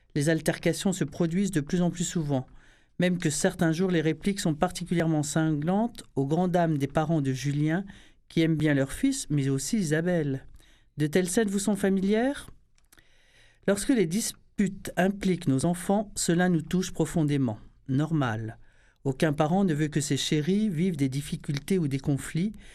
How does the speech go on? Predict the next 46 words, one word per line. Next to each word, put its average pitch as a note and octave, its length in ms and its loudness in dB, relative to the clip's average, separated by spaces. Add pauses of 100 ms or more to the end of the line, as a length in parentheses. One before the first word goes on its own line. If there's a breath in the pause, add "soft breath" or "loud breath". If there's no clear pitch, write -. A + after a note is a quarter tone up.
(260 loud breath)
même G3 200 2
si D#3+ 120 -4
cela E3+ 260 2
fait F3 140 -2
partie D3 400 0
de C#3+ 80 -2
la C3+ 120 2
vie. A2+ 320 -8 (1200 soft breath)
Mais D3 120 2
à F3 60 4
moins G#3 160 2
que - 80 0
la D#3 120 2
situation F3+ 600 2
ne C#3+ 100 4
dégénère D#3 460 2
en C#3 80 2
violence, D#3 680 0 (300 soft breath)
mieux F#3+ 200 4
vaut G#3+ 240 2
ne G3+ 100 2
pas F3+ 200 2
s'immiscer F3 480 0
dans F3 120 2
leur D3+ 160 2
vie D#3+ 160 -2
privée, C#3+ 520 -4 (280 soft breath)
ni D3 120 -2
tenter F3+ 260 0
de D#3 100 0
trouver D#3 300 -2
un D3+ 100 2
coupable. C#3 600 -6 (640 soft breath)
La C3+ 60 2
seule F#3+ 260 2
chose F#3 360 0
que D3 80 0
l'on C3+ 160 2
réussirait F3+ 520 2
à C#3 80 2
déclencher, D3+ 760 -2 (220 loud breath)
c'est - 280 -4
une D#3+ 80 2
escalade F3 480 0
de D3+ 100 0
tension. C#3+ 540 -2